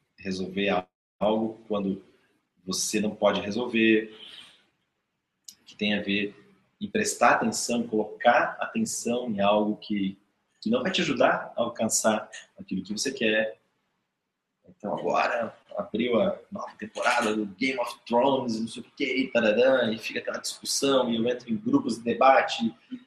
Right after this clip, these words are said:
e posto no Twitter, e posto não sei o que, tarará. Ok, você pode ter lazer, mas, cara,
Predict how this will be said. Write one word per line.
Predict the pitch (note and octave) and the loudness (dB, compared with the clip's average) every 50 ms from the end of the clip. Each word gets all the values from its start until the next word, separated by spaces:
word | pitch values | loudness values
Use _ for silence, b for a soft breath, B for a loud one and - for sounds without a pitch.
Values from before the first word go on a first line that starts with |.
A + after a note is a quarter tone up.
| B _ _ | B _ _
e | - - | -4 -4
posto | - _ - C3+ C3+ - - - - - A#2+ A#2 | -4 _ 4 6 6 6 6 4 0 -2 -2 0
no | A2+ A2+ A2 | 0 0 0
Twitter, | - - B2 B2+ B2 A#2 - - A2+ | -2 -4 -4 -2 -2 -2 -2 -2 -2
e | A#2 A2+ | -2 -2
posto | - - A#2+ A#2 A2+ - | 0 0 0 0 0 -2
não | A#2+ - | -6 -8
sei | A#2+ A#2+ B2 | -6 -6 -4
o | A#2+ | -2
que, | B2 | -2
tarará. | A#2+ B2 B2+ C3 C3 B B B B B _ _ _ _ _ | 0 0 2 0 0 B B B B B _ _ _ _ _
Ok, | - - - F#3 D#3+ A#2+ | -10 0 4 4 6 6
você | - - - | 4 2 -2
pode | - - D3 D#3 E3+ D#3+ - | -2 0 0 0 0 0 -2
ter | D3 | -2
lazer, | C3+ C3 A#2 G#2 - G2 F#2+ F2+ - - - - _ | 0 0 0 0 0 0 0 0 0 -4 -8 -20 _
mas, | - A2+ - - - | -18 -16 -14 -14 -12
cara, | - - G3 E3 A2+ - - - - | -8 -4 -2 0 0 0 0 -2 -6